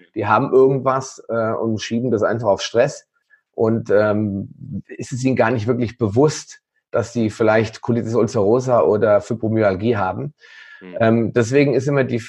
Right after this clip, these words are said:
Speaker 1: die, äh, Frage, diese, ähm, entzündlichen, äh, Erkrankungen im Allgemeinen, nehmen die zu?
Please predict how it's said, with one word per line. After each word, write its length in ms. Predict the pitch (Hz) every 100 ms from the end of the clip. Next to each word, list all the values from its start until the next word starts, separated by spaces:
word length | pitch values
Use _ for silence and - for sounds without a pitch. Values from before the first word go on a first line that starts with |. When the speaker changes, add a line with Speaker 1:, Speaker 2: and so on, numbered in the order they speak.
| -
Speaker 1:
die, 200 | 120 110 - -
äh, 240 | 101 110
Frage, 440 | 110 107 117 110
diese, 360 | 104 98 95 98
ähm, 340 | 92 87 85 - _ _ _ - - _ _ _
entzündlichen, 1000 | 117 113 151 143 127 123 123 117 113 101
äh, 140 | - 98
Erkrankungen 680 | 104 - 120 139 123 110 -
im 140 | 104
Allgemeinen, 720 | - 117 113 107 113 95 78 _ _
nehmen 400 | 107 113 135 139
die 220 | 117 104
zu? 420 | - - 151 240